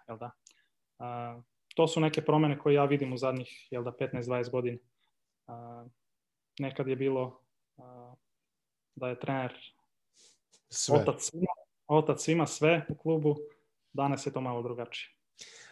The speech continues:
Speaker 2: A, pominješ N B A dosta, da li si imao kontakte sa nekim N B A klubovima tih godina? Tada se tržište ovako baš i otvaralo nekako prema Evropi.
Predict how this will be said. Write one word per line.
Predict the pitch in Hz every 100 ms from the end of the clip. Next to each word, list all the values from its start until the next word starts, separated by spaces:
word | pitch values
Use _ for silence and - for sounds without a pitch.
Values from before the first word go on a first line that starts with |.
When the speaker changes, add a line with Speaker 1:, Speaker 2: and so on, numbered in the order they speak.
| -
Speaker 2:
A, | 127 127 120
pominješ | 170 226 208 -
N | 208
B | 202 208
A | 180
dosta, | 165 - 127
da | 131
li | 196
si | -
imao | 240 247
kontakte | 226 214 - 226 165
sa | -
nekim | 160 165 156
N | 165
B | 160
A | 156 -
klubovima | 160 139 123 120
tih | 139 117
godina? | 135 123 107
Tada | 101 123
se | 147 117
tržište | 131 151 135 -
ovako | 120 135 123
baš | 123 135
i | 123
otvaralo | 110 120 127 120 90
nekako | 95 98 95
prema | - 90 90
Evropi. | 87 87 -